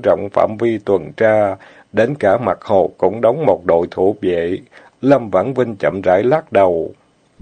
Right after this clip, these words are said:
Đồ Tác Tá này không phải là người ngu ngốc như vậy đâu, hắn cực kỳ cẩn thận, trận hình doanh trại cũng rất có học thức. Đống lửa gác ở bờ hồ trướng bồng thì xa cách mép nước, không cho phép người nào có thể vây được.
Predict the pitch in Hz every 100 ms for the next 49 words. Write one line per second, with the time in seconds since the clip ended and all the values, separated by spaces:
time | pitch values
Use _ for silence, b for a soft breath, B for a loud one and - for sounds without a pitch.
0 | - 151 104 - 123 131 139 160 160 -
1 | - 117 101 107 143 92 87 85 101 113
2 | 113 165 - 110 92 90 101 107 101 -
3 | 175 185 185 95 - 98 82 - 110 143
4 | 92 87 104 B B B B 110 110 127
5 | 98 78 123 117 95 92 95 95 113 143
6 | 165 - 180 120 - - - - _ b
7 | - 165 180 135 98 127 151 - - 131
8 | 104 87 95 90 82 - 147 180 95 85
9 | 87 82 - 113 113 - 151 156 156 160
10 | 165 175 202 - 131 113 - 113 - -
11 | - 104 92 90 85 - 165 98 135 123
12 | 110 92 87 98